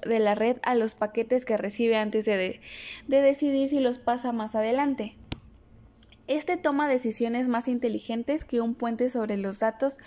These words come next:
que pasa adelante. Un puente solo se decide si pasa un paquete o no.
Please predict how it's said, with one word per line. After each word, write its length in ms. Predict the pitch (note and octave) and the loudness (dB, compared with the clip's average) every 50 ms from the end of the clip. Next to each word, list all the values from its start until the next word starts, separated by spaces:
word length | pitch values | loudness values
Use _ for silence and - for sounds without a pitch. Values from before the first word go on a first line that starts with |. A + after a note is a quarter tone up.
| - - - - - - | -16 -16 -16 -18 -12 -6
que 120 | - A3+ | -6 -6
pasa 340 | - - G3+ G#3+ A3 A3+ A3 | -2 -2 -2 -2 -2 -4 -4
adelante. 640 | A3 G#3+ A3 A#3+ C4 C#4+ C#4+ C4+ C#4 A3+ A3+ - - - - - - - | -2 0 0 0 0 0 0 -2 -2 -4 -6 -6 -14 -20 -20 -20 -16 -8
Un 200 | - D4+ D#4 D#4+ | -4 -4 -4 0
puente 320 | - D#4 D4+ C#4+ D#4 D4+ C#4+ | 0 0 0 0 -2 -2 0
solo 260 | D#4 C#4+ C#4 C4+ C#4 | 2 2 2 2 2
se 160 | C#4 C4+ A#3+ | 0 0 0
decide 600 | A3 G#3 G#3 G#3 - A#3+ B3 A#3+ C4+ D4 D#4+ - - - - - - - - | 0 -2 -4 -2 -2 -2 2 2 2 2 0 -4 -10 -20 -20 -20 -20 -20 -20
si 220 | - - - B3 | -10 -4 -4 -4
pasa 420 | B3 - A#3+ A#3+ B3 B3 C4+ B3+ B3 | -2 0 0 0 0 0 -2 -2 -2
un 140 | A#3+ A#3+ A#3+ | -2 -2 0
paquete 560 | B3 A3+ A3+ - C4 C4+ C4+ - E4 F4+ F4 - - - - - - | -2 -2 0 0 -2 -2 0 0 -2 -2 -2 -10 -20 -20 -20 -20 -10
o 140 | - - A3 | -6 -6 -4
no. 260 | G#3 G#3 G3+ G#3 | -4 -4 -6 -8